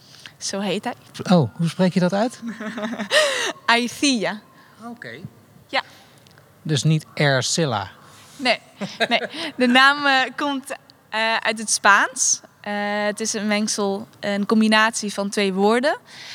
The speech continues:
Speaker 1: De woord aire, en dat is lucht, omdat het in de lucht, eh, hangt. Eh,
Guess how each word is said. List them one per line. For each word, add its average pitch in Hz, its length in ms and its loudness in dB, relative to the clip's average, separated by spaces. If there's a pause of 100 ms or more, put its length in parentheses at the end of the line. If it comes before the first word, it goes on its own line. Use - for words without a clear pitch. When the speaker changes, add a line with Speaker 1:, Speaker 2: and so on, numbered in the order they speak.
(220)
Speaker 1:
De 202 220 -6
woord 196 380 -2 (320)
aire, 247 500 2 (180)
en 202 140 -10
dat 190 160 -8
is - 160 -6
lucht, 240 380 0
omdat 196 240 -8
het 196 140 -16
in 190 100 -6
de 185 160 -6
lucht, 226 520 -2 (200)
eh, 196 100 -12 (120)
hangt. 233 580 0 (200)
Eh, 196 500 -2